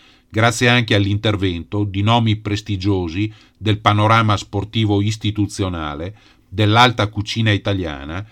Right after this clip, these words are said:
oltre che di figure esperte legate al mondo dell'alimentazione e del benessere.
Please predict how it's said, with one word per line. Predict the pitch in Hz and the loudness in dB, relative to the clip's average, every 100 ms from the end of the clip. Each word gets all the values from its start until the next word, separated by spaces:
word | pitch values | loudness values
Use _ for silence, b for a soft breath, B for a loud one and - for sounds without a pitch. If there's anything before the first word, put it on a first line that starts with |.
| b b - | b b -2
oltre | 131 127 120 | 0 2 0
che | 107 107 | 2 2
di | 104 | 0
figure | 104 113 110 117 113 | -2 -2 0 2 0
esperte | 110 - 90 80 - 98 98 b b | 0 -4 -4 -4 -8 -8 -10 b b
legate | 101 117 123 127 | -4 2 4 4
al | 120 | 4
mondo | 113 113 110 104 | 4 2 2 0
dell'alimentazione | 85 101 107 117 107 107 107 107 - 92 85 90 107 | 0 0 2 2 2 2 0 -4 -4 -6 -4 -6 -6
e | - 110 | -4 -2
del | 110 92 | 0 0
benessere. | 95 78 73 - 80 69 67 | -2 -6 -10 -12 -12 -14 -16